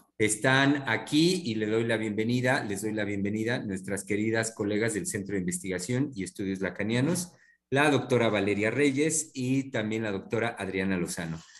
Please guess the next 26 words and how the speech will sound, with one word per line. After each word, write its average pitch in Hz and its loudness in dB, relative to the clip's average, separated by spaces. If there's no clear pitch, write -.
Como 175 6
creo 202 6
yo 190 6
que 175 2
es 170 0
tradición, 170 2
pues 139 -2
le 120 2
doy 131 4
la 135 2
palabra 131 2
a 120 -2
nuestra 101 -6
querida, 120 2
querida 127 0
Vale 147 6
para 107 0
que 110 -4
nos, 107 -4
nos 98 -4
diga 120 2
qué 127 2
onda 123 4
con 104 -2
este 113 -2
miércoles, 120 2